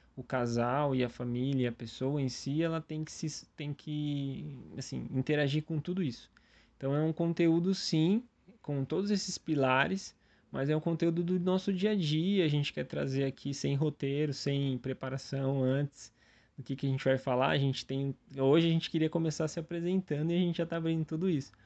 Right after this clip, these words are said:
Então eu acho que é importante trazer isso pra vocês, que a gente vai tá sempre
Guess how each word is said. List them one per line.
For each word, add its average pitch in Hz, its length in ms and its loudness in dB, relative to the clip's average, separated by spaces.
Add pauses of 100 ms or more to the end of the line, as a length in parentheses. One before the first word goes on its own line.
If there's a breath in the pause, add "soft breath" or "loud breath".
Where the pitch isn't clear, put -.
(260 soft breath)
Então 131 180 -2
eu 135 220 4
acho 147 200 0
que 151 300 -2 (280 soft breath)
é 135 60 -4
importante 147 540 -4
trazer 147 300 0
isso 131 200 0
pra 131 120 -6
vocês, 127 600 -4 (200)
que 127 460 2
a 120 60 0
gente 120 240 -2
vai 123 140 -2
tá 120 160 -8
sempre 175 600 -2